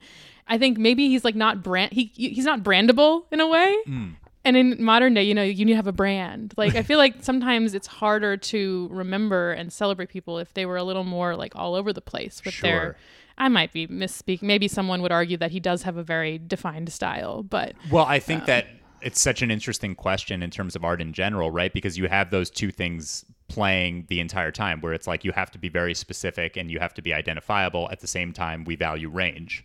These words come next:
Speaker 1: Right, right.
Speaker 2: So
Speaker 1: <laughs>
Speaker 2: that fi-, balancing those two things, I think, is, like, I think for any artist, including a musician's gotta be the hardest thing.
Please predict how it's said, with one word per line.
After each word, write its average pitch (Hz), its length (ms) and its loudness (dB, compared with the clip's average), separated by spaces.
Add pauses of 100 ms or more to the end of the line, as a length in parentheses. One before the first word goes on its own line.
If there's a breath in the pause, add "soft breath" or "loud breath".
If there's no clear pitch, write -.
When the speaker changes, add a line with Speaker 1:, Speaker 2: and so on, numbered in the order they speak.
(140)
Speaker 1:
Right, 175 440 -12 (160)
right. 190 200 0
Speaker 2:
So 92 520 2 (400)
Speaker 1:
<laughs> - 460 -20
Speaker 2:
that 120 300 2
fi-, 135 260 0 (160)
balancing 107 720 0
those 92 240 -2
two 92 200 -8
things, 98 460 -4
I 85 140 -4
think, 87 240 -8
is, 76 340 -8
like, 76 460 -10 (300)
I - 20 -8
think 135 160 0
for 73 120 -4
any 113 220 -2
artist, 78 380 -4
including 82 360 -8
a - 20 -8
musician's 80 580 -10
gotta 85 220 -2
be 80 120 -8
the 76 140 -6
hardest 80 520 -8 (120)
thing. 104 440 -8